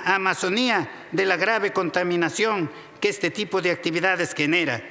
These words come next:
Ampliaremos la regulación para la identificación y gestión de pas-, de pasivos ambientales, incluyendo por primera vez otras actividades aparte de mineras y petroleras,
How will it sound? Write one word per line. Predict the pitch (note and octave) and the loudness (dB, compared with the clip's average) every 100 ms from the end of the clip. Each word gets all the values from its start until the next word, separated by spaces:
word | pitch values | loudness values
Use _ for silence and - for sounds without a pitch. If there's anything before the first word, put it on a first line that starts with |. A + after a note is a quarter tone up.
| - - - | -18 -8 -2
Ampliaremos | F3 D#3 F#3 F#3 A#3 C4+ G3+ D3 - - - - | 0 0 0 2 2 2 2 -2 -2 -10 -8 -2
la | G3 | 0
regulación | F#3 G3 G3 F#3+ E3 A#3+ B3+ G3 C3+ - - - | 2 0 2 2 0 0 0 -2 -6 -10 -20 -2
para | G#3 G#3 | 0 2
la | G3+ G3 | 2 2
identificación | A3 D4+ C#4+ C4+ G#3+ G3 F#3+ - - A#3+ B3+ A#3 D#3 - | 2 0 0 -2 -2 -6 -4 -2 0 0 0 0 -4 -4
y | F#3 | -2
gestión | F#3+ - A#3+ A#3+ | -2 -2 -2 0
de | G#3 | -2
pas-, | F#3 F3 - | -2 -2 -4
de | E3 G#3+ | -2 -2
pasivos | G#3+ F#3 C4+ C4+ G#3+ - - - - | 0 0 0 0 0 -2 -10 -10 -2
ambientales, | F3 F3 F3 C#4 D4+ D4+ C4 - - - | -2 0 0 2 2 2 -2 -6 -16 -8
incluyendo | G#3 B3 - B3+ D4+ E4+ D#4 D4 | -2 -2 0 0 2 2 2 0
por | C4 - | 0 0
primera | A3 A3+ D4+ B3+ | 0 2 2 2
vez | C4 D#4 - - - - | 2 0 -2 -10 -18 -6
otras | B3 D4+ D4 A#3 A3 - | -2 0 2 0 0 0
actividades | G#3 - G#3 G#3 C4+ C4+ A#3 G3+ | -2 0 -2 0 2 2 0 -2
aparte | - B3+ A#3+ - G#3+ D#3+ - - - | 0 0 0 -2 -2 -4 -10 -14 -4
de | F#3 A3 F#3+ E3+ | 0 2 0 0
mineras | A3+ A#3 D4 C#4+ - | -2 0 2 2 0
y | G#3 | -2
petroleras, | G3+ - F#3+ A#3 A#3+ F#3 - | -2 0 2 2 2 0 -2